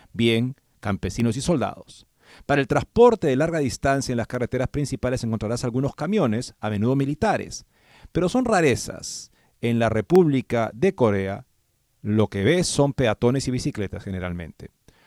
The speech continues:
Los ferrocarriles están en ruinas, los vagones separados con vegetales tejidos. Un car-, un carril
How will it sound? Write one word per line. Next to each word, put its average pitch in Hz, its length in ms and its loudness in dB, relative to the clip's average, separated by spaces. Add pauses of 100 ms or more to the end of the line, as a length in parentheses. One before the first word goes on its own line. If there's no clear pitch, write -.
(140)
Los 170 140 2
ferrocarriles 202 520 2
están 175 320 0
en 117 180 -2
ruinas, 98 640 -4
los 120 140 -2
vagones 160 340 2
separados 147 560 0
con 110 280 0
vegetales 131 640 -4
tejidos. - 840 -6 (640)
Un 175 240 0
car-, 139 400 0
un 147 180 0
carril 147 560 0